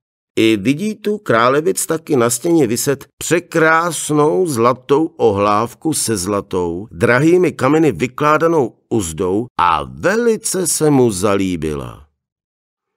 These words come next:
"Terak se to k sobě hodí, tak krásný kůň a tak chatrná uzda," povídá sobě sám. "Koni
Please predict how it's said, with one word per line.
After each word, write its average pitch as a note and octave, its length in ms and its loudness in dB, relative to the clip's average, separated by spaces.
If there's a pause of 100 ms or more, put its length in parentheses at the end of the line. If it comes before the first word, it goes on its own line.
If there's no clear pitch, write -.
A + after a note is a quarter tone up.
(240)
"Terak E3+ 240 2
se G3+ 100 2
to G3 100 0
k - 60 -8
sobě G3 280 2
hodí, F3 500 -4
tak - 240 -4
krásný G#3 640 0
kůň E3 560 0
a D#3+ 80 -6
tak - 260 -2 (220)
chatrná G3 720 2
uzda," D#3+ 640 0 (1160)
povídá G#2 680 -4
sobě F2+ 360 -6
sám. F2 480 -10 (1000)
"Koni F#3+ 320 2